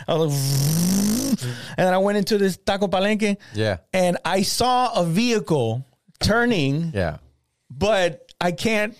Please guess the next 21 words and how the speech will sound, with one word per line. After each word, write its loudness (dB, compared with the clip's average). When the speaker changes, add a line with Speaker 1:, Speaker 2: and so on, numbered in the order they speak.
Speaker 1:
I 2
don't 2
know 4
if 2
it 4
was 0
the 0
cop -2
car, 0
and -2
I -2
don't 2
know 2
if -2
he 0
knew, 0
uh, 0
that -2
that 2
was 2
me. 2